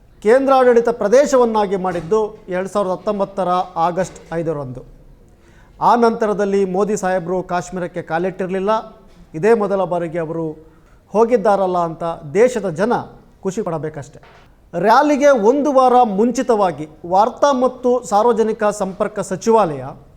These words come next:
ಈ ಕಾರ್ಯಕ್ರಮದ ವರದಿ ಮಾಡಲು ಪಾಸ್ಗಳನ್ನು ಪಡೆಯುವಂತೆ ಪತ್ರಕರ್ತರಿಗೆ ತಿಳಿಸಿತ್ತು. ಅಂತೆಯೇ ಪತ್ರಕರ್ತರಿಂದ ನೂರ ಅರವತ್ತು ಅರ್ಜಿಗಳು ಬಂದಿದ್ವು. ಇವುಗಳಲ್ಲಿ ನೂರ ಇಪ್ಪತ್ತೇಳು ಹೆಸರುಗಳನ್ನು ಮಾತ್ರ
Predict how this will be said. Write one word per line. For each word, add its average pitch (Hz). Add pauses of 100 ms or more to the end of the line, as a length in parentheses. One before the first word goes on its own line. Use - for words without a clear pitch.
(300)
ಈ 285
ಕಾರ್ಯಕ್ರಮದ 240
ವರದಿ 220
ಮಾಡಲು 190
ಪಾಸ್ಗಳನ್ನು 196
ಪಡೆಯುವಂತೆ 196
ಪತ್ರಕರ್ತರಿಗೆ 180
ತಿಳಿಸಿತ್ತು. 170 (720)
ಅಂತೆಯೇ 240
ಪತ್ರಕರ್ತರಿಂದ 220
ನೂರ 202
ಅರವತ್ತು 262
ಅರ್ಜಿಗಳು 180 (120)
ಬಂದಿದ್ವು. 196 (880)
ಇವುಗಳಲ್ಲಿ 233 (380)
ನೂರ 226
ಇಪ್ಪತ್ತೇಳು 233
ಹೆಸರುಗಳನ್ನು 208
ಮಾತ್ರ 202